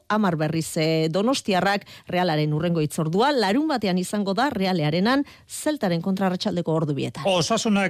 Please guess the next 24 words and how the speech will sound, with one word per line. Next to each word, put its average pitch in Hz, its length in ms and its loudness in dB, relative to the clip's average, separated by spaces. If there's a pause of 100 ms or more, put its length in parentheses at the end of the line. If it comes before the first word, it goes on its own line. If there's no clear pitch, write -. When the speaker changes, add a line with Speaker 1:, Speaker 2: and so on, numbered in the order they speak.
Speaker 2:
eh, 175 180 2
Real 185 260 0
Madrid 165 260 2
izango 170 320 2
du 151 340 2
datorren 151 500 0
astebukaeran 151 720 0 (120)
aurkari, 190 760 0
baina 147 240 0
gaur 214 180 0
Osasunak, 185 540 -2
eh, 139 80 0
taldeak 180 400 0
atxeden 160 360 0
eguna 160 280 2
du. 214 100 2
Notizia 196 480 2
zera 202 260 0
da, 175 180 2
klubak 160 360 0
berri 135 180 2
eman 156 180 2
du, 214 220 0
Sadarrek 202 680 0